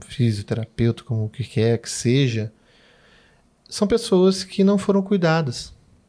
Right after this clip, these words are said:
de alguma forma, né? E tem problemas com isso, né? Então, assim, é muito frequente você ver médicos que estão adoecidos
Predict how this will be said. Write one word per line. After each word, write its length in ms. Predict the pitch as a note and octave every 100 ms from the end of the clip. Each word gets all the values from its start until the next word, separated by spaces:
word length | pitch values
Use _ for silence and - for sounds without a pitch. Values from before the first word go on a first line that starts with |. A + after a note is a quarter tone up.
| _ _ _
de 120 | B2 A2
alguma 280 | G#2 G#2+
forma, 400 | A2 - G#2 G#2 - _ _ _ _ _ _ _ _ _ _ _ _ _ _ -
né? 360 | G#2+ C3 E3+ - _ _
E 1080 | - A#2 A2+ A2+ A2+ A2 A2 A2 A2 A2 A2 B2+
tem 120 | C#3+
problemas 420 | F#3+ F#3+ A3+ B3
com 140 | -
isso, 340 | C4+ C4 - - _ _ _ _ _ _ _ _ _ _ _ -
né? 200 | C3+ E3
Então, 240 | D#3 E3+
assim, 320 | F#3 F#3 D3+
é 60 | C#3
muito 280 | C#3+ A3+ -
frequente 680 | - E3 C#3+ E3 A3 G3 D#3+
você 480 | C#3+ C#3+ - D3 A#2+
ver 360 | A2 B2+ C3
médicos 600 | A#2 A#2 C#3+ E3+ - C3+
que 100 | -
estão 240 | - - C3
adoecidos 920 | A#2+ A2+ G#2+ - B2+ F3+ F3 C#3+